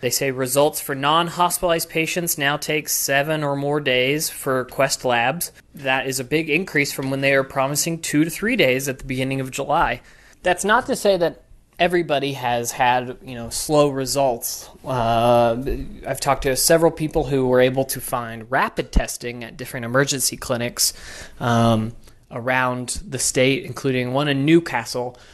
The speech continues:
where they got their results back within ten minutes. Uh, the only caveat there is it, they had to pay twenty-five dollars, a copay, to visit.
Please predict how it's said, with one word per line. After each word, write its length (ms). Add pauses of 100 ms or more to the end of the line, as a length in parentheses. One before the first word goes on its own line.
(160)
where 120
they 140
got 220
their 140
results 340
back 300
within 340
ten 400
minutes. 480 (420)
Uh, 260
the 120
only 140
caveat 520
there 220
is 240
it, 220 (300)
they 120
had 180
to 60
pay 180
twenty-five 480
dollars, 360
a 60
copay, 640
to 140
visit. 480